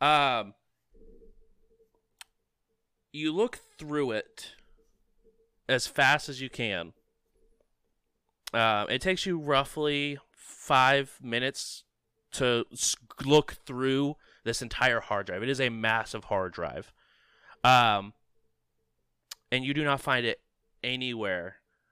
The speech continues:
um, listed in any of the folders, anything like that. But what you do find is eight different accounts of brutal disassembly of androids at each one of these,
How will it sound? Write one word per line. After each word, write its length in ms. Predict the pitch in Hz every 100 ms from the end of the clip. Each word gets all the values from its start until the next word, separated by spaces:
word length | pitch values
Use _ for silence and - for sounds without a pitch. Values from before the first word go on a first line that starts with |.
| _
um, 340 | 101 98 92 95
listed 320 | 113 - 113
in 100 | 110
any 340 | 120 120 113 110
of 160 | 101
the 240 | 107 101 98
folders, 640 | - 165 151 143 143 127
anything 320 | 127 123 120
like 220 | 107 98 -
that. 220 | 101 92
But 100 | 120
what 260 | 156 -
you 80 | 202
do 240 | 151 220 262
find 540 | - 104 95 85 82 _ _ _ _ _ _ _ _ _ _
is 720 | 131 131 127 120 120 117 - - _ _ -
eight 320 | 147 196 -
different 340 | 135 175 165 143
accounts 760 | - 131 120 107 - - - _ _ _ _ -
of 720 | 117 113 107 101 98 95 - _ _ _ _ _ _ _ _ _ _ _ 139
brutal 640 | 120 127 147 165 175 160
disassembly 880 | 113 147 - 131 139 127 113 107 101
of 100 | 95 110
androids 680 | 120 110 104 101 101 95
at 160 | 87 101
each 320 | 113 117 - 110
one 220 | 110 110
of 300 | 107 104 101
these, 800 | 104 104 101 98 98 - - -